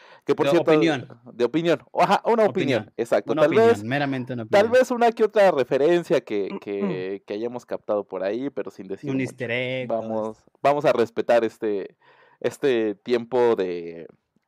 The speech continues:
Speaker 1: de, ¿cómo decirlo? Este tiempo de, de guardarse. ¿Por qué Semana Santa? ¿No se estrena el miércoles cinco? Sí, no sé. Cinco o
Speaker 2: Es el
Speaker 1: seis.
Speaker 2: miércoles cinco, es, es el
Speaker 1: Cinco.
Speaker 2: día de
Speaker 3: El
Speaker 2: cine.
Speaker 3: miércoles.
Speaker 2: Ujú.
Speaker 1: Ya es
Speaker 2: Tengo
Speaker 1: que aquí
Speaker 2: entendido
Speaker 1: todos
Speaker 2: que
Speaker 1: los
Speaker 2: es desde la
Speaker 1: estrenan.
Speaker 2: mañana.
Speaker 1: Bueno,
Speaker 2: Ujú.
Speaker 1: bueno,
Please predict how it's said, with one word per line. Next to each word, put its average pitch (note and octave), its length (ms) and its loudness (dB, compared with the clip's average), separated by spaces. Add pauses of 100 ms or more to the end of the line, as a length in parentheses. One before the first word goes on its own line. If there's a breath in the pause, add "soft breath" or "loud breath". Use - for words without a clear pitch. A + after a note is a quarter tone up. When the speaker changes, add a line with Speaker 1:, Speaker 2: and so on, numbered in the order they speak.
(240)
Speaker 1:
de, F2 140 -14
¿cómo A#2 200 -12
decirlo? F#2+ 380 -14
Este G2 180 -12
tiempo G2 320 -14
de, C#2 320 -12 (460 soft breath)
de A#2+ 120 0
guardarse. B2+ 760 0 (560 soft breath)
¿Por A2 160 -2
qué A#2 100 -6
Semana G#2 400 -8
Santa? F#2+ 320 -18 (180)
¿No C3+ 180 -4
se E3 40 -6
estrena D#3+ 240 -2
el D3 60 -14
miércoles D#3 320 -10
cinco? G#3+ 280 -4
Sí, B3 80 -6 (200)
no A3 220 0
sé. C4 200 -4 (720)
Cinco A#3+ 180 -4
o - 20 4
Speaker 2:
Es E3+ 60 4
el - 20 0 (100)
Speaker 1:
seis. F3 40 0
Speaker 2:
miércoles F#3+ 280 -4
cinco, D3 300 -8
es, - 100 -20
es C3 120 -10
el D3 120 -6
Speaker 1:
Cinco. B2+ 140 -6
Speaker 2:
día D3 100 -4
de D3 80 -2
Speaker 3:
El E3+ 60 -2
Speaker 2:
cine. D#3 140 -4
Speaker 3:
miércoles. A2+ 280 -10
Speaker 2:
Ujú. D3 140 -14 (840)
Speaker 1:
Ya C3+ 120 2
es C#3+ 60 0
Speaker 2:
Tengo - 20 -4
Speaker 1:
que E3 60 2
aquí C3+ 160 -2
Speaker 2:
entendido D3+ 160 0
Speaker 1:
todos A2 100 0
Speaker 2:
que A2+ 80 -2
Speaker 1:
los A2 60 2 (160)
Speaker 2:
es C3+ 60 -10
desde C#3+ 260 -4
la A#2+ 80 -4
Speaker 1:
estrenan. A#2 60 -8
Speaker 2:
mañana. A2+ 540 -12 (480)
Speaker 1:
Bueno, E2 300 -8
Speaker 2:
Ujú. A#2+ 100 -20
Speaker 1:
bueno, - 220 -6